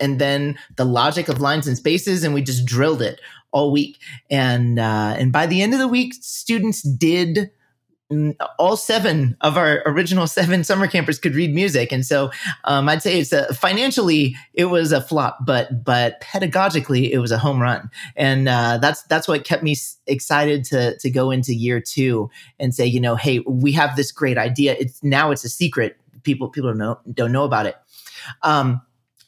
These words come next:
but as far as, mm, taking another step back, I was still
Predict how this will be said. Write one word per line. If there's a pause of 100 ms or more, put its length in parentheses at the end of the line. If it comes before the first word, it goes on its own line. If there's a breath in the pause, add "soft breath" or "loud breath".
(100)
but (420 loud breath)
as
far
as, (2500)
mm,
taking
another
step
back,
I
was
still